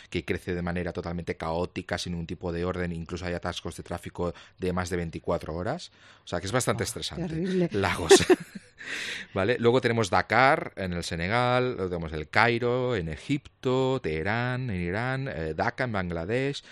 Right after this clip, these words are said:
Speaker 1: Karachi, en Pakistán. Nueva Delhi, en India.
Speaker 2: Pero
Speaker 1: Manila, en Filipinas. Y Damasco, en Siria. Estas, digamos, son las más estresantes del mundo.
Speaker 2: ¿Pero no te parece muy curioso, mm, dónde están situadas todas estas ciudades?
Speaker 1: Sí.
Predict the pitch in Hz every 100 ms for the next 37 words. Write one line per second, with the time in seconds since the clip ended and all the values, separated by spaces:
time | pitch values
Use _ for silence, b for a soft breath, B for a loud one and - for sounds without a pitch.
0 | B B B - 85 101 120 - 123 117
1 | - - - 120 127 98 73 69 76 87
2 | 92 107 131 131 147 160 - - - 87
3 | 87 113 104 92 107 151 151 165 151 151
4 | 110 95 113 - 135 110 - 90 95 -
5 | 160 151 160 - 170 196 104 98 - 127
6 | 147 127 - 113 131 139 151 165 123 151
7 | 107 82 69 67 _ _ _ _ _ _
8 | _ _ _ _ _ _ - 156 131 127
9 | 127 160 165 160 123 123 139 131 131 127
10 | - 127 120 107 - 135 120 113 110 117
11 | 127 131 131 - 123 131 131 127 127 123
12 | 127 120 120 - 123 - 120 123 143 214
13 | 277 - -